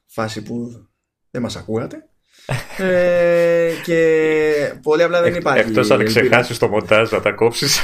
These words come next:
Speaker 2: <laughs> και να τα ακούσουμε.
Speaker 1: Πραγματικά δεν υπάρχει ελπίδα, και όχι απλά δεν υπάρχει ελπίδα, είναι ούτε στη μέση δεν έχουμε φτάσει. Δηλαδή θα,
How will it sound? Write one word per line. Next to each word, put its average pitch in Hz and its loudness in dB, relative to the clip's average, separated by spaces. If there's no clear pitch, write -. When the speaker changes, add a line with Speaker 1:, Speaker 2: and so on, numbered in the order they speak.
Speaker 2:
<laughs> - -14
και 190 2
να 175 2
τα 107 -2
ακούσουμε. 131 -6
Speaker 1:
Πραγματικά 143 0
δεν 156 -2
υπάρχει 156 0
ελπίδα, 110 -2
και 127 -10
όχι 135 -2
απλά 151 -2
δεν 147 -2
υπάρχει 123 -2
ελπίδα, 107 -4
είναι 131 -4
ούτε 143 -4
στη 143 -6
μέση 147 -2
δεν 113 -6
έχουμε 104 -8
φτάσει. 107 -6
Δηλαδή 120 -6
θα, 110 -10